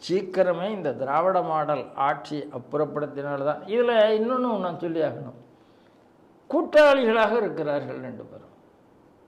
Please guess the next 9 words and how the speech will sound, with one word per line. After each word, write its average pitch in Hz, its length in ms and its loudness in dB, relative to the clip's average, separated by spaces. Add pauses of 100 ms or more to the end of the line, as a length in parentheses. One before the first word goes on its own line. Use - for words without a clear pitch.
(140)
அதிமுகவும் 131 920 -6
திமுக. 131 400 -14
அவர்களையும் 233 640 4
இவர்கள் 151 300 -2
குரல் 131 340 -6
மாட்டாங்க, - 380 -16
குரல் 147 200 -2
கொடுக்க 117 280 -10
மாட்டார்கள். - 480 -20